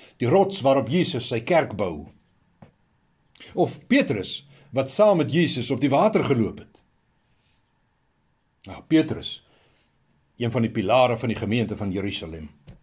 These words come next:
En dan sou die lesers geweet het, dit kom van die baanbreker Petrus af, van voorloop Petrus, van die selfversekerde Petrus. Wat is C V? Natuurlik sal ons dan graag wil luister.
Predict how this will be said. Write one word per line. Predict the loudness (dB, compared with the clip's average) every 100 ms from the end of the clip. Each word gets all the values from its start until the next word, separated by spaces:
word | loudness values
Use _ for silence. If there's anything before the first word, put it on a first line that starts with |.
| _ _ _ _ _ _ _ _ _ _ _ _ _ _ _ _
En | -4
dan | -2 -2
sou | 2
die | 2 2 -2 -16 _ _ _ -14 -6
lesers | 0 2 2 -2 -4
geweet | -4 0 2 2
het, | -2 -12 -18 _ _ _ _
dit | 2 2
kom | 4 2
van | 4 2
die | 2 4
baanbreker | 6 8 8 6 4 4 0
Petrus | 2 2 0 -6 -8
af, | -14 -16 -20 -2
van | 2 2
voorloop | 6 6 8 8 6
Petrus, | 6 2 2 -2 0
van | 0
die | 0
selfversekerde | 2 2 2 0 0 -2 0 -2
Petrus. | -2 -6 -8 -14 -18 -20 -14
Wat | -2 2 2 0
is | 0 0 0 -4
C | 0 0 -2
V? | -6 -10 -12 -18 _
Natuurlik | -4 4 6 6 4
sal | 0
ons | 0
dan | 0 0
graag | 0 0 0
wil | 0
luister. | 0 -2 -8